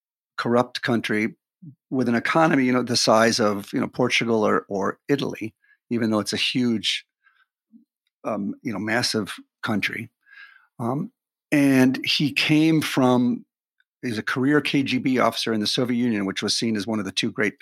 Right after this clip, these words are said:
superpowers during the Cold War. And, and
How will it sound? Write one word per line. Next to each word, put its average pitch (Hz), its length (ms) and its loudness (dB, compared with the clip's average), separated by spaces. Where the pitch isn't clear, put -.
superpowers 110 640 0
during 117 200 -4
the 101 60 -4
Cold 104 340 -4
War. 104 360 0
And, 123 120 -2
and 120 360 0